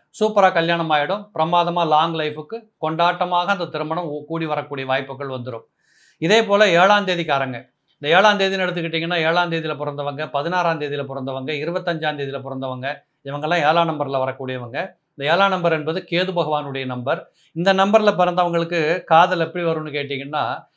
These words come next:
இந்த ரெண்டாம் நம்பர், நான்காம் நம்பர்காரங்களை பார்த்தா காதல் வரும். இதுல ரெண்டாம் நம்பர், நான்காம் நம்பர் காதல் வந்தாலும் கூட அந்த காதல் நிலை பெற்று நீண்டு கல்யாணம் வரைக்கும் போறது அப்படிங்கிறது நாலாம் நம்பரா தான் இருக்கும்.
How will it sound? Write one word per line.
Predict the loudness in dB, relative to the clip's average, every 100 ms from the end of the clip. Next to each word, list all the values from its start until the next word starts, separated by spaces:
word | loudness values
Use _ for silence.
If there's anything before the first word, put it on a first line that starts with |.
| _ -6
இந்த | -2
ரெண்டாம் | 2 6 6
நம்பர், | 4 0 0
நான்காம் | 0 0 0 0
நம்பர்காரங்களை | 0 -4 0 0 0 -4
பார்த்தா | -2 -2 -2
காதல் | -2 -2 -2 -6
வரும். | -8 -12 _ _ _ _ _
இதுல | 0 4 6 4
ரெண்டாம் | 6 8 8
நம்பர், | 8 4
நான்காம் | 4 2 2 0
நம்பர் | 0 -2 -2 -2
காதல் | 0 0 0 -2
வந்தாலும் | 0 4 4 2
கூட | -4 -2 0 -2 -6 _ _ _
அந்த | -4 -2 0
காதல் | 4 6 6 4 2 -6 -10
நிலை | -2 2 4
பெற்று | 2 -4 -2 -2 0 -2 -6
நீண்டு | -4 -2 -2 0 0 -2 -4 -12 _
கல்யாணம் | 0 4 4 6 4
வரைக்கும் | 2 0 -2
போறது | 0 0 -2
அப்படிங்கிறது | -4 -4 -2 -4 -2
நாலாம் | 2 4 2
நம்பரா | 0 0
தான் | 2 0
இருக்கும். | -2 -10